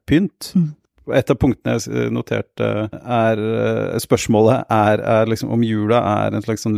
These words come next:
Speaker 1: lengsel etter noe katolsk i pietistiske, protestantiske samfunn. Altså et, eh, samfunn som i det store og hele har liksom bare redusert, eh, ritualene sine til,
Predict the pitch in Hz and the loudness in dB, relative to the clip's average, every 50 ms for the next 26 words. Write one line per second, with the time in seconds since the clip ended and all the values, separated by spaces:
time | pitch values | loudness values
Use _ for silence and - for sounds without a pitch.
0 | 104 104 98 98 98 98 101 - - - 117 104 104 95 98 - - _ - 107 | 0 0 0 0 -2 -4 -4 -6 -4 -2 -2 0 0 0 -2 -2 -4 _ -4 -2
1 | 104 104 - - 113 - - - 120 117 120 110 - - - - - - - 117 | -2 -2 -2 -2 -4 -4 -2 -2 0 0 0 0 0 -2 -4 -4 -8 -12 -10 -6
2 | 110 107 104 107 - - 113 104 101 - 101 - - - 101 95 - - - 101 | -2 -2 -2 0 0 0 -2 -2 -2 -4 -6 -8 -6 -4 -6 -6 -6 -6 -4 -4
3 | 95 95 98 98 98 98 98 98 98 98 98 101 98 101 101 - 110 101 104 101 | -2 -2 -2 -2 -2 -2 -2 -2 -2 -4 -4 -4 -6 -6 -6 -6 -4 -4 -4 -2
4 | - 110 95 92 - - - - 101 - 113 101 95 - - 107 101 104 104 107 | -2 -2 -2 -2 -4 -6 -6 -6 -4 -2 -2 -2 -2 -4 -2 -2 -2 0 -2 -4
5 | - 107 107 107 98 107 107 104 98 98 92 92 107 110 104 104 104 104 107 - | -6 -6 -4 -4 -2 -2 -2 -2 -4 -4 -8 -8 -8 -6 -6 -6 -8 -8 -10 -10
6 | _ - - - 143 120 - - 120 107 - 120 110 113 113 117 107 117 110 - | _ -4 -2 0 0 0 0 -2 -4 -4 -2 -2 -2 -2 -2 -4 -4 -4 -4 -2
7 | 139 120 107 113 113 113 110 104 107 110 113 107 101 107 107 104 104 104 104 101 | -2 -2 0 0 2 0 0 0 0 -2 -2 -2 -4 -2 -2 0 0 0 -2 -4
8 | - _ - - - - - - - - - _ - 117 117 107 110 113 - - | -6 _ -20 -20 -20 -20 -20 -20 -20 -20 -10 _ 0 2 2 2 2 -2 -2 0
9 | 110 98 98 101 - _ _ - 117 113 104 104 104 104 104 107 104 110 107 - | 2 2 2 0 -2 _ _ -8 -4 -2 -2 0 0 0 0 0 -2 -4 -4 -2
10 | 131 113 101 95 92 90 98 98 - 110 98 98 101 101 98 - - 110 98 98 | 0 2 2 2 0 -4 -6 -8 -6 -6 -4 -4 -4 -4 -4 -4 -2 -2 0 0
11 | 98 98 | -2 -2